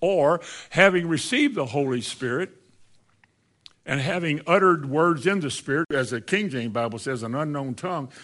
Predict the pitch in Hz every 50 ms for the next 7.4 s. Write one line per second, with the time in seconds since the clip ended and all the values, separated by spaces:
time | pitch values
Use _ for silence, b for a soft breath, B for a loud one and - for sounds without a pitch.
0 | B B B B B B B B B - 175 156 135 196 208 196 202 196 196 214
1 | 254 320 359 269 170 131 107 92 - - - - _ - - - _ _ _ _
2 | - _ _ _ _ _ _ _ _ _ _ _ _ _ _ _ _ _ _ -
3 | 190 214 214 208 196 220 196 - 214 202 - - 220 202 - 233 233 202 - -
4 | 285 294 262 196 165 131 120 117 107 87 - 92 - - - - _ _ _ _
5 | B B B B B - 247 247 247 - 240 233 180 151 208 196 - - 160 127
6 | - 220 208 - - - 220 208 190 - 170 147 127 - - 190 175 160 135 -
7 | - - - 135 113 101 - -